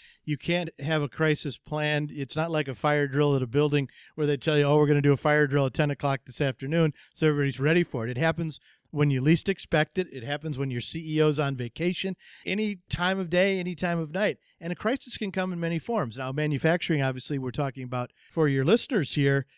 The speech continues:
you know, is usually kind of some sort of a major accident re-, that results in a hospitalization or fatality. But there's also things like bomb threats and sabotage, employee violence, on-site or off-site, work stoppages due to picketing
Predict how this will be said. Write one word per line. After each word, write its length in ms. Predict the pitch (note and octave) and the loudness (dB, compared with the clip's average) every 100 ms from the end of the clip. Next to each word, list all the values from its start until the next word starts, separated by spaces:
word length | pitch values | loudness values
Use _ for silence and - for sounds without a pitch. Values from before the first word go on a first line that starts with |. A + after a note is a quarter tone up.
| _ | _
you 100 | D3+ | -2
know, 80 | C#3 | 0
is 140 | C3+ | 2
usually 280 | D3 E3 D#3+ | 2 2 0
kind 160 | C#3+ D3+ | 0 -2
of 60 | |
some 180 | A#2+ D3+ | -2 -4
sort 260 | - D3 C3+ | 0 0 0
of 60 | |
a 20 | B2 | -2
major 400 | C3 C#3 B2+ A2+ | 0 0 0 -2
accident 500 | B2 C3+ - C#3+ D3+ | -4 -6 -6 -6 -6
re-, 140 | B2 - | -10 -8
that 160 | B2+ B2 | -8 -6
results 440 | A#2+ B2 B2 - | -6 -6 -8 -6
in 100 | B2+ | -6
a 140 | A#2 - _ _ | -6 -8 _ _
hospitalization 840 | - C#3 - C3+ B2 B2+ C#3 - | -4 -4 -2 -4 -2 0 -2 -2
or 80 | C3 | -8
fatality. 560 | - A#2+ D#3+ F#3+ F3 C#3 _ _ - | -8 -6 -4 -2 -2 -4 _ _ -6
But 100 | F3+ | -2
there's 160 | E3 | 0
also 260 | G3 A3 F#3+ | 0 2 2
things 280 | F3 D3+ C3+ | 2 0 -2
like 180 | A#2+ - _ _ _ | -4 -6 _ _ _
bomb 300 | C3+ D3+ F3+ | -2 2 2
threats 340 | D#3+ B2+ A2 - | 0 -4 -6 -8
and 100 | G2+ | -8
sabotage, 680 | - D#3 D#3 - C3+ A2 G#2+ | -2 0 0 0 -2 -4 -6
employee 440 | C3 - E3+ D#3+ | -8 0 4 4
violence, 580 | C#3 C#3 F#3 F3+ A#2 - | 2 2 2 2 -2 -6
on-site 580 | - D3+ E3+ - D#3+ F3+ _ _ | -6 -4 -4 -4 -4 -4 _ _
or 140 | - C#3+ | -4 0
off-site, 520 | E3+ - - A#2 G#2+ _ _ _ - | 0 0 -2 -4 -4 _ _ _ 2
work 260 | D3+ F3+ | 4 4
stoppages 640 | - F3 D3+ C#3 C3 A#2 | 4 4 4 0 -4 -4
due 160 | A#2 C#3+ | -2 -4
to 80 | B2+ | -4
picketing 680 | F3 F3+ D#3 B2+ A#2+ B2 | -6 -2 0 0 -2 -8